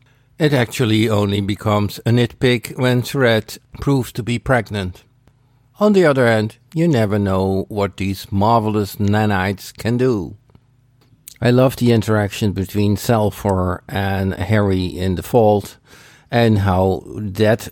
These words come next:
version of Harry was capable of drawing all kinds of conclusions.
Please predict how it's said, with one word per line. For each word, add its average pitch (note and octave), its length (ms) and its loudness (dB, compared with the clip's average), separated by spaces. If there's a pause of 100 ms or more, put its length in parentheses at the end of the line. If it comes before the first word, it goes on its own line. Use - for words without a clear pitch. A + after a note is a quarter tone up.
version F#2 760 0
of E2+ 180 -4
Harry F2 360 2
was E2+ 240 -2
capable F2+ 720 0
of F#2 320 -4
drawing F2+ 360 2
all F2 240 -6
kinds F2 500 -4
of F2+ 500 2
conclusions. G#2+ 920 0